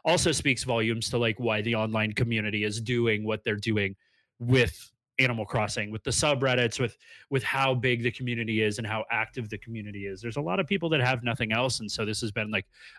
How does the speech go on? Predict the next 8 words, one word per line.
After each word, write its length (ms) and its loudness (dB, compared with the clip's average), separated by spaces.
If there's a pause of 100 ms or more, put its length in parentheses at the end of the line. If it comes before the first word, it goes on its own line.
a 140 4
great 560 4 (480)
kind 320 0
of 400 0
getaway 480 4
for 180 0
them. 340 -2 (220)
But 320 6